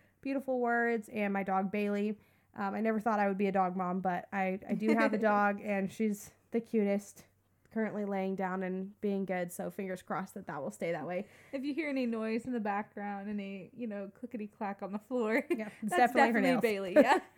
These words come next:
Speaker 2: <laughs>
Speaker 1: So, as far as the, like, the why, um, of our podcast, we really just have such a burden for women, and through talking with our friends, we've just been amazed at, um,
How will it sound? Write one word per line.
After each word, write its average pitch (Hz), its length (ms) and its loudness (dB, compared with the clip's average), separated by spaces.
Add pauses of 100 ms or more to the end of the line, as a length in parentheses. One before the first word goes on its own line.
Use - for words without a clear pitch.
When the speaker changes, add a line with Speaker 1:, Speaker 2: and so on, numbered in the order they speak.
(200)
Speaker 2:
<laughs> - 440 -8
Speaker 1:
So, 202 300 -4 (1160)
as 247 140 0
far 330 160 2
as 302 140 -2
the, 277 80 0
like, 220 240 -2
the 226 80 0
why, 202 560 0 (140)
um, 196 440 -2 (160)
of 202 120 -4
our 190 100 0
podcast, 190 720 -4
we 214 60 -2
really 240 240 0
just 277 140 -4
have 214 180 0
such 214 200 -4
a 208 60 -4
burden 196 360 -2
for 196 200 -4
women, 185 420 -2 (360)
and 196 240 -2
through 220 120 -4
talking 233 320 -2
with 285 120 -2
our 233 120 0
friends, 208 280 -2
we've 202 100 -4
just 208 180 -4
been 247 120 0
amazed 202 600 0
at, 190 360 -6 (360)
um, 190 340 -6